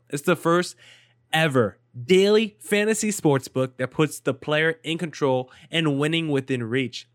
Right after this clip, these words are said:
Here's how it works. Stat Hero shows you their lineups and dares you to beat them.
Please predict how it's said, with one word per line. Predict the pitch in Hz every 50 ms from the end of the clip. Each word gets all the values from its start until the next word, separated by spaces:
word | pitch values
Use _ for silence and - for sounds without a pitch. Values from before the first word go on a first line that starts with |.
| _ _ _
Here's | - 165 175 175 165
how | - 151 143 135
it | 123
works. | 120 120 113 104 - - - - - - _ - - _
Stat | - - - 180 185 202 214
Hero | 208 196 190 185 185 180
shows | 170 - - 165 151 143 131 127
you | 143 143 135 123
their | - 139 156 180 190
lineups | 175 151 139 131 127 123 123 123 - - _ -
and | 151 156 147
dares | 147 147 151 151 143 127 123
you | 131 131
to | 127 - 120
beat | 117 139 151 151 151
them. | - 107 98